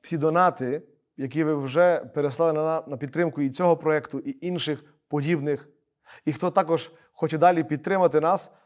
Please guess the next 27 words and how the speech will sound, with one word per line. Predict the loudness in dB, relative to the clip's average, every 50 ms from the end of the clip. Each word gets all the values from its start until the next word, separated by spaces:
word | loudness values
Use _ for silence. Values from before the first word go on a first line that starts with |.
| _ _
то | -8 -6
посилання | -4 -4 -4 -2 0 2 2 2 2 2 0 0
на | -2 -2
підтримку | -4 -6 -8 -6 -6 -6 -4 -4 -4 -2 -2 0
є | 2 0 0
внизу | 0 -2 -4 -6 -4 -4 -4 -4
в | -2 -2
описі | -4 -4 -4 -6 -10 -10 -12 -12 -14 _ _ _ _ -6
під | -4 -4
відео. | -2 -2 -2 -2 -4 -4 -6 -10 _ _ _ _ _ -4
Будьте | 0 0 2 2 2 2
благословенні. | 2 4 2 2 2 0 0 2 4 4 2 2 -6 -10 -16 _ _ _ _ _ _ _ _ _ _ -8
Надія | -4 -2 -2 -2 0 0 2 2 2
є. | 2 2 2 0 0 -2 -12 _ _ _ _ _ _ -6
Руки | 0 0 2 4 4 4 4
не | 4
опускаємо. | 2 -2 -2 -6 -10 -6 -2 0 0 0 0 -2 -4 -10 -12 -16 _ _ _ _ _ _ _
І | -6 -4
нехай | -4 -2 2 4 4
в | 4
очікуванні | 4 2 -2 -4 -6 -4 -2 -2 -2 -2 -4 -4 -4 -6 -6 -10 _ _ _ _ -10
народження | -6 -4 -2 -2 -2 -4 -4 -4 -4
Ісуса | -4 -6 -8 -8 -8 -8 -6 -2 0 0 0 0 -4 -12 _ _ _ _ _ _ _ _ _ _ _ _ _ _ -8
ми | -4 -2 -2
самі | 2 4 2 2 2 2 0 -2 -2 -4 -8 -12
сповнимося | -18 -10 -2 2 4 4 4 4 2 0 0 0
надією. | -2 -2 -2 0 0 0 0 0 -2 -6